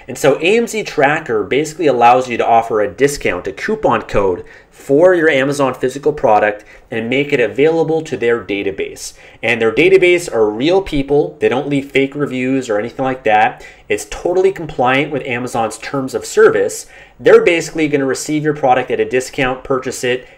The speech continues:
and then leave a review typically within about ten days. Now, I know that there's other websites and other softwares that are similar to A M Z Tracker, but I personally think that A M Z Tracker is the best.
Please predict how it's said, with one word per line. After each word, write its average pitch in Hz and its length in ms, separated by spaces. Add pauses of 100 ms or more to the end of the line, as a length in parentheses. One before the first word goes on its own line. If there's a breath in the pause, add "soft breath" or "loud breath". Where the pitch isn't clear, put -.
and 110 120
then 117 340
leave 135 380
a 135 80
review 110 580
typically 143 380
within 110 240
about 104 260
ten 107 320
days. - 480 (380)
Now, 131 120
I 135 60
know 170 140
that 170 120
there's 131 160
other 135 220
websites 123 720
and 107 80
other 107 140
softwares 117 720
that 101 100
are 95 80
similar 135 460
to 143 100
A 127 160
M 131 80
Z 127 140
Tracker, 135 500
but 110 160
I 131 80
personally 151 380
think 127 300
that - 140
A 113 120
M 113 80
Z 117 100
Tracker 113 380
is - 80
the 92 80
best. 120 480